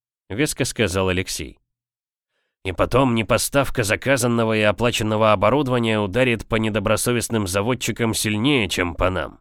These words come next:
Международная репутация того же Крупа будет подорвана, и мы без труда переразместим заказ у французов".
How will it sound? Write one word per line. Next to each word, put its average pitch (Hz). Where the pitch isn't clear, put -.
Международная 101
репутация 123
того 120
же 104
Крупа 135
будет 117
подорвана, 101
и 85
мы 101
без 95
труда 101
переразместим 95
заказ 90
у 101
французов". 95